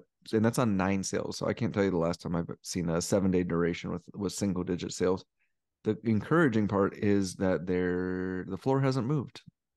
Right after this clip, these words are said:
too much, right? Ten point eight, ten point five eight versus ten point five six, uh, this week.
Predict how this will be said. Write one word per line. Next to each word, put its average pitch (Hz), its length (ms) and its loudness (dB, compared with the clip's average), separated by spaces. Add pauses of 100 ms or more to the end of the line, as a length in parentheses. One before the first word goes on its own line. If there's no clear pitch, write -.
(140)
too 92 120 -2
much, - 400 -6
right? - 280 -2
Ten 101 160 0
point 95 200 0
eight, 87 240 -2 (160)
ten 120 240 0
point 101 340 -2
five 82 380 -4
eight 82 340 -6 (360)
versus 87 260 -4
ten 87 180 0
point 87 220 -4
five 82 200 0
six, - 420 -6 (420)
uh, 82 180 0
this 87 220 0
week. 104 160 2